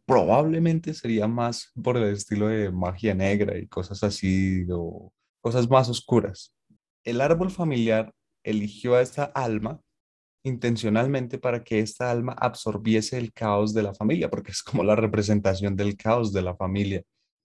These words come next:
¿Y para qué lo eligió? Pues para que la familia se salve. Siempre hay un caos, siempre hay algo que elevar y, y esa es una forma en la que lo puede hacer esa, ese árbol familiar, escogiendo un alma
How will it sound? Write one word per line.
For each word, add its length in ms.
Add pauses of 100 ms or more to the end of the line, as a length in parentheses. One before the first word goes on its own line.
(120)
¿Y 80
para 260
qué 80
lo 60
eligió? 340
Pues 160
para 240
que 140
la 260
familia 340
se 120
salve. 380 (680)
Siempre 340
hay 100
un 80
caos, 480
siempre 320
hay 160
algo 240
que 80
elevar 480
y, 460 (360)
y 120
esa 100
es 140
una 120
forma 280
en 60
la 100
que 100
lo 100
puede 220
hacer 380 (440)
esa, 340
ese 360
árbol 240
familiar, 500 (540)
escogiendo 560
un 80
alma 340